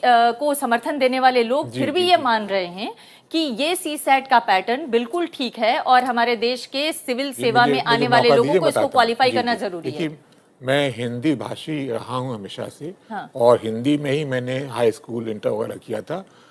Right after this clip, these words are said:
Speaker 2: मेरी सारी संवेदनाएं और सिंपैथी हिंदी वालों के साथ हैं, लेकिन नीति बनाते समय दिल से नहीं, दिमाग से काम लेना पड़ता है। तो इसलिए जब नीति बनाते थे, पहला सवाल ये था हमारे सामने कि ये जो सर्विसेज हैं,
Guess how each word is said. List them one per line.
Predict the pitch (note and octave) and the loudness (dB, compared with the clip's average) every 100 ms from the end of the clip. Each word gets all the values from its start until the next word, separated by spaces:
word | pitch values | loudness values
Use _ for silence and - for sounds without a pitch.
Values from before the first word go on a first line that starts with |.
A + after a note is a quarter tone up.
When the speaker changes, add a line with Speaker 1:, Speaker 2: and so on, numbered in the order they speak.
| _ _ | _ _
Speaker 2:
मेरी | C3 C3 D3 | -4 0 0
सारी | C3+ B2+ C3 F3 | 0 0 2 2
संवेदनाएं | D#3+ D#3 B2 A#2+ A#2+ A2+ B2+ D3+ | 0 -6 -4 -4 -4 -6 -6 -6
और | |
सिंपैथी | C#3 C3 A2+ A2+ - F3 | -6 -8 -8 -8 -6 -6
हिंदी | B2+ B2 | -6 -2
वालों | B2 G#2+ - | -2 -2 -8
के | |
साथ | G2+ G#2+ G2+ - | -10 -12 -12 -20
हैं, | - _ _ _ - | -20 _ _ _ -6
लेकिन | A#2 C#3 D#3 A#3+ C3 G2 _ _ _ _ _ _ _ C3+ | 6 6 6 2 2 -4 _ _ _ _ _ _ _ -4
नीति | D3+ F3 A#3 | -2 0 0
बनाते | E3+ C#3 B2+ C#3 | 2 2 2 0
समय | - A2 C3 A3 A3+ _ _ _ | -4 -8 -6 -6 -8 _ _ _
दिल | G#2+ A2+ G#3 | -10 2 2
से | G#3+ F#3 | 2 -4
नहीं, | C3 F3 | -4 -4
दिमाग | G#3 D3+ C3+ E3 E3 | -4 -4 0 0 0
से | D3+ | -4
काम | B2+ A#2 | -6 -8
लेना | A#2+ G#2+ | -10 -10
पड़ता | G#2 - - | -12 -14 -16
है। | G2+ A2+ _ _ _ _ _ | -20 -20 _ _ _ _ _
तो | - | 0
इसलिए | E3 - G#3+ | 0 0 0
जब | G3+ F3 | 4 4
नीति | C3 C3+ A#3+ | 2 -2 0
बनाते | G3 B2 A#2+ C3+ | 4 2 2 -6
थे, | - | -8
पहला | D#3 _ - A3 | -20 _ 0 2
सवाल | G3+ F#3+ F3+ D3+ | 4 6 6 4
ये | C3 | -2
था | C#3+ | -4
हमारे | - - A2 | -4 -4 -4
सामने | A#2 - A#2+ F3+ A3 - - _ _ - | -6 -8 -6 -6 -6 -12 -20 _ _ -4
कि | |
ये | F#3+ F#3+ | 0 0
जो | G3 | 4
सर्विसेज | F#3+ D3+ C#3+ D3+ G3 C3+ | 4 4 2 2 2 0
हैं, | A2 - | -6 -8